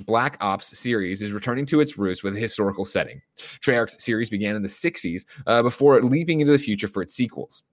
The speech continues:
It's a similar situation to Infinity Ward's Modern Warfare,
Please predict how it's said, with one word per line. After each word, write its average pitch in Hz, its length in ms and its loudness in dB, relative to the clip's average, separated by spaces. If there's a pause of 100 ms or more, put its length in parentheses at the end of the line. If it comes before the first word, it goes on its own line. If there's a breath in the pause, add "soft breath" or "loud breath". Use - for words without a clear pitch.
(280 loud breath)
It's 151 120 0
a 175 40 0
similar 247 280 2
situation 110 600 0
to 117 100 -2
Infinity 127 420 0
Ward's 104 520 -2
Modern 110 420 2
Warfare, - 460 2